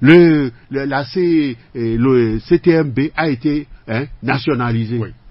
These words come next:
Speaker 1: en mille neuf cent soixante-quatorze, vous comprenez. Et qu'aujourd'hui, on voit que, et ces, ces appels ça au padre, je ne sais pas quoi. Ah oui, les gars sont là, les étrangers.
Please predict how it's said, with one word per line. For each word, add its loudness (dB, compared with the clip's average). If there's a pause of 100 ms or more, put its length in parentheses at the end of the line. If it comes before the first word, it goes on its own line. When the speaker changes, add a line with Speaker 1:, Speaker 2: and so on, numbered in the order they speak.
(140)
Speaker 1:
en -2
mille 0
neuf 0
cent -8
soixante-quatorze, -6 (300)
vous -6
comprenez. -8 (300)
Et 4
qu'aujourd'hui, 0 (220)
on -2
voit -2
que, -6 (180)
et -6
ces, -2
ces -6
appels -6
ça -8
au -4
padre, -6
je -6
ne -6
sais -8
pas -6
quoi. -8 (280)
Ah -2
oui, -4
les -8
gars -12
sont -10
là, -12 (480)
les -6
étrangers. -10